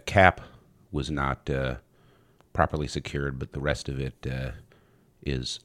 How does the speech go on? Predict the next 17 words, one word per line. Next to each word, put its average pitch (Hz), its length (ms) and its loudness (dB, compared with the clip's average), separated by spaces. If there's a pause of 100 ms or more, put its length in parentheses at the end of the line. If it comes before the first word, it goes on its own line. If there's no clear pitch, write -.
(240)
pretty 101 160 10
well 73 200 6
constructed. 64 760 -6 (220)
You 67 340 -4 (120)
almost 80 320 -2
can't 80 240 -2
see - 220 -4
the 64 80 -8
seam 67 460 -6 (360)
on 64 140 -2
the 64 60 -4
wrapper. 64 440 0 (300)
My 67 160 0
burn 67 260 -2
line 67 300 -2
is 64 260 -4
beautiful. 67 500 -4